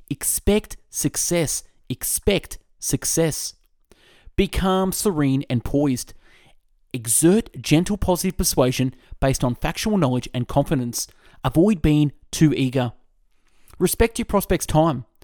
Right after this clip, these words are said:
Be persistent. Be enthusiastic. Don't talk too much. Use as few words as possible,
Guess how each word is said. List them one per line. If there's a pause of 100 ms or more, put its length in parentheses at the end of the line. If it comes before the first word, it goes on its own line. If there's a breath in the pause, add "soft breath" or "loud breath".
(260 soft breath)
Be
persistent. (300)
Be
enthusiastic. (260)
Don't
talk
too
much. (360)
Use
as
few
words
as
possible,